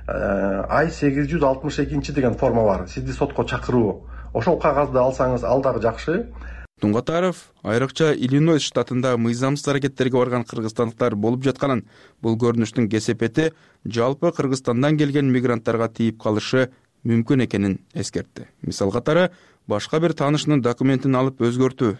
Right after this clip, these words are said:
Speaker 2: жасалма кагазздарды колдонууну келтирип, бул аягында грин карта же жарандык берүүгө кедергисин тийгизерин айтты.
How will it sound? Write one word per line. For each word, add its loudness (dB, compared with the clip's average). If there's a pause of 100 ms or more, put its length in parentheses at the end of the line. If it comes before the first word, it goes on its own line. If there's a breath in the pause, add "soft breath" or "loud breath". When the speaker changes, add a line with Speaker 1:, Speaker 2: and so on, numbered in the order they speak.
Speaker 2:
жасалма 0
кагазздарды 0
колдонууну 2
келтирип, 2 (500 soft breath)
бул 2
аягында 2
грин 0
карта -2
же 2 (380 soft breath)
жарандык 2
берүүгө 2
кедергисин 0
тийгизерин 0
айтты. -16